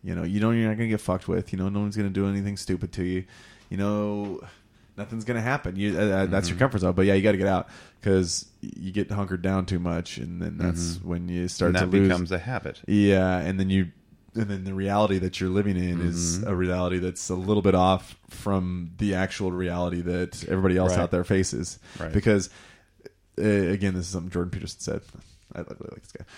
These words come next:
Speaker 1: but,
Speaker 2: <laughs>
Speaker 1: uh, but he was talking about, like,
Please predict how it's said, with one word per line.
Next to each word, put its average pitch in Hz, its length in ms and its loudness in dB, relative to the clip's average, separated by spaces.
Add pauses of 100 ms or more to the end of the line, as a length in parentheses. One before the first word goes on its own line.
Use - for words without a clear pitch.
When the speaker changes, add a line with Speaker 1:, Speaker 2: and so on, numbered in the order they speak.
(180)
Speaker 1:
but, 107 460 -2
Speaker 2:
<laughs> - 80 -
Speaker 1:
uh, 131 280 4
but 131 160 -2
he 135 60 2
was 127 80 -2
talking 135 320 4
about, 101 360 4
like, 92 380 -4